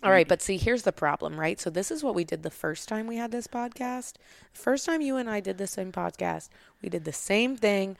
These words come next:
Speaker 2: Oh, we
Speaker 1: We
Speaker 2: weren't
Speaker 1: went
Speaker 2: damn near as polished.
Speaker 1: We went dark. We went deep. We, it was a deep dive. We needed sno-, don't, don't even make that <laughs> face with, y'all.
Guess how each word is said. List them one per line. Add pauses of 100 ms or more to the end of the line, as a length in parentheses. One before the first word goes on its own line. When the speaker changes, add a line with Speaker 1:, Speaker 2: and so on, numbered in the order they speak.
Speaker 2:
Oh,
we
Speaker 1:
We
Speaker 2:
weren't
Speaker 1:
went
Speaker 2:
damn
near
as
polished.
Speaker 1:
We
went (120)
dark.
We
went (220)
deep. (140)
We,
it
was
a
deep (240)
dive.
We
needed
sno-, (320)
don't, (520)
don't
even
make
that
<laughs>
face
with, (680)
y'all.